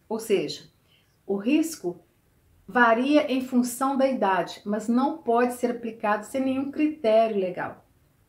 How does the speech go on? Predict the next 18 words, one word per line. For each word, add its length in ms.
Para 140
evitar 640
as 180
abusividades, 1080
foi 180
editada 640
a 120
súmula 540
quatrocentos 800
e 40
sessenta 400
e 60
nove 300
do 40
Superior 500
Tribunal 380
de 100
Justiça, 640